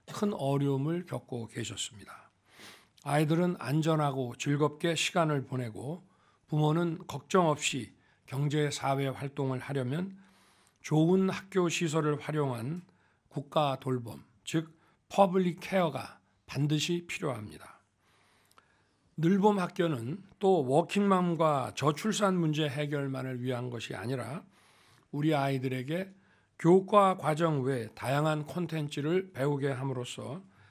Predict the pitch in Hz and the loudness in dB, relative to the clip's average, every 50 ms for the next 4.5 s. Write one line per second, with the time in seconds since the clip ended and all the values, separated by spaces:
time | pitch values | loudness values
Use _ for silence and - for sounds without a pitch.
0 | _ _ _ _ - - 131 143 147 143 143 143 151 160 156 151 - - 160 156 | _ _ _ _ -4 -2 -2 0 0 -2 -2 -2 -2 -2 -4 -4 -6 -4 -2 0
1 | 160 156 151 147 151 143 143 143 135 147 151 156 160 156 - - - - 185 190 | 0 0 0 0 -2 -2 -4 -4 -4 -4 -4 -6 -6 -8 -10 -12 -6 -2 0 2
2 | 185 185 180 175 170 165 - - - - 156 151 156 139 127 123 113 101 - _ | 2 2 2 2 0 -2 -4 -10 -8 -2 -2 -2 0 -2 -4 -8 -10 -12 -18 _
3 | - _ _ _ _ _ _ - 226 220 220 - - - - 214 180 156 139 135 | -20 _ _ _ _ _ _ -2 -2 -2 -2 -8 -12 -8 -4 -4 -4 -2 -4 -6
4 | 127 120 107 - - 120 104 - - - | -8 -10 -12 -12 -14 -16 -20 -20 -20 -20